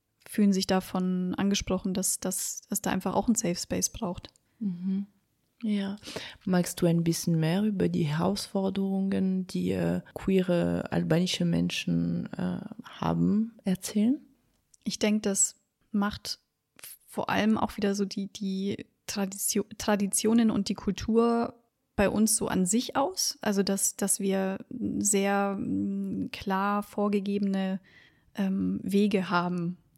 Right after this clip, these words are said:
Speaker 1: Sei es jetzt irgendwie, wie, wie man mit der Familie zu interagieren hat oder wie man sich selbst eine Familie aufzubauen hat und wie man,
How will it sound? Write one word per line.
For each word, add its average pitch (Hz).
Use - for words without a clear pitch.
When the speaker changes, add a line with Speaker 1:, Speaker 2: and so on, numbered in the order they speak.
Speaker 1:
Sei 185
es 190
jetzt 185
irgendwie, 190
wie, 190
wie 196
man 190
mit 190
der 196
Familie 202
zu -
interagieren 190
hat 185
oder 175
wie 190
man 185
sich -
selbst 196
eine 196
Familie 185
aufzubauen 175
hat -
und 175
wie 185
man, 175